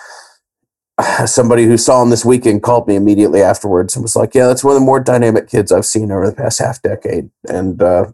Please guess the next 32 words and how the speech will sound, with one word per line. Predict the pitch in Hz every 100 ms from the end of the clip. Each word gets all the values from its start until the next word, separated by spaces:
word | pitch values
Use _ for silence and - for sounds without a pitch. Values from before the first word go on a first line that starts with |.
| _
that's | - 107 95 - -
not | 107 92
necessarily | 95 - 117 113 110
that | 113 110 -
astute | 113 - 127 120
of | 107
an | 110
observation. | 107 - 104 98 - 85
I | 85
mean, | 95 101
he's | 95 95
a | 95 95 95 _ - - _ -
ridiculously | 98 104 110 104 113 98 - 107
talented | - 101 98 92 90 -
kid | 101 95
who, | 101 95 92 95 _ _ _ _ -
um, | 101 92 95 -
you | -
know, | - 101
we've | 101 -
talking, | 95 98 95 92 95 98 -
we've | 101 -
talked | 98 87
chapter | - 101 - 95
and | 85
verse | 82 -
about | - 92
how | 117 104 92
important | 78 87 80 - 101
he | 90
would | 90 87
be | 101 98 95